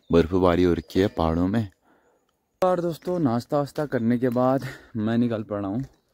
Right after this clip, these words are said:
निमंत्रण में। आज गणेश पूजन है,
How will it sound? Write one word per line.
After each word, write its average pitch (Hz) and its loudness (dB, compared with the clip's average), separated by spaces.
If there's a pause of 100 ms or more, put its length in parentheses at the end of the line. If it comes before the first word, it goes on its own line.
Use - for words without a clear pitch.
(420)
निमंत्रण 107 -2
में। 131 2 (760)
आज 107 -4 (160)
गणेश 101 -6
पूजन 98 -6
है, 123 -2